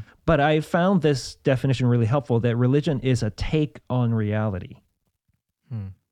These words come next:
Speaker 1: Religion is a take on reality. So Christians, we have our take on reality. Buddhists have their take on reality.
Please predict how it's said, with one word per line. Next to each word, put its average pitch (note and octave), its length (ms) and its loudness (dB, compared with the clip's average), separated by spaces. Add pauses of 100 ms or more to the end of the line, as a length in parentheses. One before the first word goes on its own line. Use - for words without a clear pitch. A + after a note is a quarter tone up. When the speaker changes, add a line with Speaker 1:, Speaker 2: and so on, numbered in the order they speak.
(260)
Speaker 1:
Religion D3 420 2
is B2+ 120 2
a B2 60 2
take D#3 280 -2
on A#2 180 2
reality. G#2+ 540 0
So A2 440 0
Christians, - 840 -2
we A2+ 160 2
have A#2 180 2
our G#2+ 200 2
take - 360 -4 (220)
on C#3 140 0
reality. D3 400 0 (120)
Buddhists C3 460 2
have D#3+ 180 0
their D3+ 120 0
take D#3 200 -2
on D3+ 140 0
reality. D3 600 0